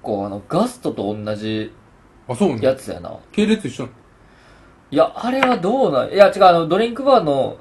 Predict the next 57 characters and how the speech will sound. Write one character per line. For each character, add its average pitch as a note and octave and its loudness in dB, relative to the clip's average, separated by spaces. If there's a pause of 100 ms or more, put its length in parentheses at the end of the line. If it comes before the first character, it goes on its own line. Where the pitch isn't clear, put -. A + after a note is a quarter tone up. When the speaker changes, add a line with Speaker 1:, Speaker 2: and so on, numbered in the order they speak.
Speaker 1:
種 C#3+ -6
類 D3 4
が C#3 2
一 B2 -4
緒 B2 -8
や A2+ -8
か F#2+ -6
ら、 F#2 -2
あ F3 4
れ G#3+ 8
は G#3 6
も C#3 -4
う - -16
決 - -12
め G3 -2
て F#3 -2
る。 E3+ -4 (560)
そ D3+ -8
の、 C#3 -6
ネ C#3+ -6
カ D3+ 0
フ E3 -2
ェ E3+ 0
が、 E3 6 (580)
ど C#3+ -2
こ E3+ 0
の E3+ 0
ド E3 2
リ E3 -2
ン D#3+ -4
ク D#3 -6
バ D3+ 2
ー B2 2
に G#2+ -6
す A2+ -14
る G#2+ -10
か G2+ -20
決 - -14
め A#2 -10
て A#2+ -6
る A#2+ -4
だ A2+ -4
け G#2+ -6
や G2+ -6
か G2 -6
ら、 C#2+ -8 (1400)
コ C3 -8
カ・ C3 2
コ E3 4
ー C#3 6
ラ A#2 2
に G#2+ -8
す A2+ -10
る A2+ -6
か、 A2 -8
Speaker 2:
そ G#2 -14
う。 - -10